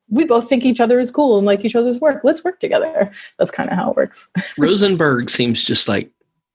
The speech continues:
Speaker 2: he loves comics, he loves the form,
Speaker 1: Yes.
Speaker 2: and he is, he is going to cheerlead that as much as possible, and I respect the hell out of it.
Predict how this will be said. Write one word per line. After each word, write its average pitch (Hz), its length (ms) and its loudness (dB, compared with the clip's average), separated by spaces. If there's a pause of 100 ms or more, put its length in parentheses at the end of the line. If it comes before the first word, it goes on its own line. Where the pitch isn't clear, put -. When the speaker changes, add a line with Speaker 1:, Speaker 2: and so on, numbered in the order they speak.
(180)
Speaker 2:
he 135 240 0
loves 113 440 2
comics, 117 560 -4
he - 200 -2
loves 107 240 0
the 113 80 -4
form, 120 300 0
Speaker 1:
Yes. 113 240 -2
Speaker 2:
and 123 120 -4
he 120 460 0
is, 117 640 -2 (760)
he 147 200 2
is 123 140 0
going 127 260 4
to 120 160 2
cheerlead 117 600 2
that 98 420 -2
as 113 180 -4
much 113 380 0
as 117 100 -8
possible, 107 560 -4
and 117 140 0
I 110 40 0
respect 107 460 -2
the 117 80 -2
hell 110 200 -2
out 104 140 -8
of 110 120 -8
it. 123 200 -4